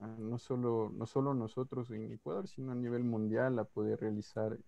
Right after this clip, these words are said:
diferentes arquitecturas, diferentes, eh, estructuras que nos ayuden a realizar procesos de mejor manera.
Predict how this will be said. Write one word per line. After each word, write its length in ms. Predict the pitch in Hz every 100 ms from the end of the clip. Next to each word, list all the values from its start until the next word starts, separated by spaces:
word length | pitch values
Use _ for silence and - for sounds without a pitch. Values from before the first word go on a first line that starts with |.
| - -
diferentes 680 | 117 104 110 113 135 123 110
arquitecturas, 760 | 104 - - - - 107 104 101
diferentes, 680 | 101 107 113 110 - 117 - - - - - - -
eh, 260 | 107 101 104
estructuras 680 | 110 - 110 - 123 120 117
que 160 | -
nos 380 | 110 104 104 - -
ayuden 420 | 110 107 107 104
a 240 | 101 104 -
realizar 400 | 107 104 - 104
procesos 540 | - 107 - 107 107 101
de 80 |
mejor 280 | 101 101 107
manera. 360 | 104 101 104